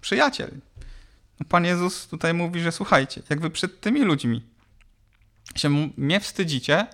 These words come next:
no, no wyobraźcie sobie, że ja wracam i co, ja mam się wstydzić was wtedy?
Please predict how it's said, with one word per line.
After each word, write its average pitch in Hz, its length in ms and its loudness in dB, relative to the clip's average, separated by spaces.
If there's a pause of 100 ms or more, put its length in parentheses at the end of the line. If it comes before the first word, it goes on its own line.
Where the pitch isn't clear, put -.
(1400)
no, 196 420 -12
no 208 120 2
wyobraźcie 233 420 4
sobie, 196 220 2
że 190 120 4
ja 165 120 8
wracam 147 520 6 (640)
i 170 80 0
co, 135 180 6
ja 165 140 8
mam 175 160 6
się - 120 -6
wstydzić 147 400 -4
was 175 220 6
wtedy? 220 400 0